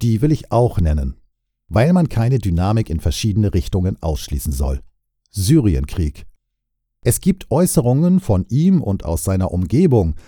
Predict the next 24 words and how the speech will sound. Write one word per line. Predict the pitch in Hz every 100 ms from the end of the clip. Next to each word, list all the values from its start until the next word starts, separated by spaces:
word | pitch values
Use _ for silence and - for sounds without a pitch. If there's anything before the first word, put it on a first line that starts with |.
| - -
dass | 101 -
er | 87 -
angesichts | 123 160 107 110 - - -
seiner | 95 87
islamfeindlichen | - 92 - 101 123 127 110 104 - - 92 -
Haltung, | 117 180 - 104 170 - _ - -
die | 98
sich | 82 78 -
nicht | 151 - -
auf | 82
den | 87 78
I | 85 -
S | 78 -
bezieht, | 95 80 - 170 -
sondern | 143 147 135 127
ganz | 117 123
generell | - 110 95 82 127 185 -
auf | 85 -
den | 95 85
Islam, | 92 101 92 120 151 - - -
er | 107 92
durchaus | 76 165 202 - 113 -
gewillt | 98 78 107 123
ist, | - 156 -